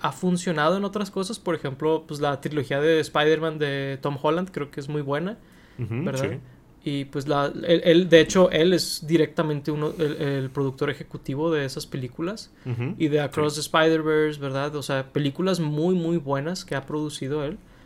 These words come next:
Speaker 2: Claro.
Speaker 1: Este, junto a las malas, ¿no? Pero yo
Speaker 2: Ujú.
Speaker 1: creo que si Miyamoto pudo darle, este, pues, como te-, mantener en línea, ¿no? Mantener como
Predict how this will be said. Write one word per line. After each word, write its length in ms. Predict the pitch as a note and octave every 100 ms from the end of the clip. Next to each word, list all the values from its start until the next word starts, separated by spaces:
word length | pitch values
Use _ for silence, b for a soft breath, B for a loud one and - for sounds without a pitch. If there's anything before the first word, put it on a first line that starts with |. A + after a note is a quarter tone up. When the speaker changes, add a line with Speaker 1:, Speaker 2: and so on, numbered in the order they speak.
| B
Speaker 2:
Claro. 280 | - G2+ G#2
Speaker 1:
Este, 580 | D3+ C3+ - C#3+ C3 B2+ -
junto 380 | - E3 -
a 40 | D3
las 220 | C#3+ C3
malas, 380 | C#3 D3+ E3 C#3
¿no? 200 | D3 F3
Pero 360 | E3 C#3+ C3 B B B B2+
yo 180 | C#3
Speaker 2:
Ujú. 60 | D#3+
Speaker 1:
creo 140 | F#3 F3+
que 80 |
si 120 | F#3 G#3
Miyamoto 540 | F#3+ D#3+ D3 C#3 E3+
pudo 300 | E3 D#3 E3
darle, 680 | D#3+ C#3+ D3+ D#3+ D#3+ C#3+ A#2+ - -
este, 840 | C#3 - - C#3+ C3 B2+ B2 B2+ -
pues, 200 | C3 A2+ -
como 260 | D#3 D3+
te-, 160 | D3+ E3+
mantener 460 | E3+ D#3+ D#3 D3+ E3
en 180 | F#3
línea, 300 | E3+ E3 E3+
¿no? 140 | D#3+ E3+
Mantener 420 | F3 C#3 D3+ C3+
como 440 | - E3 D#3 C#3+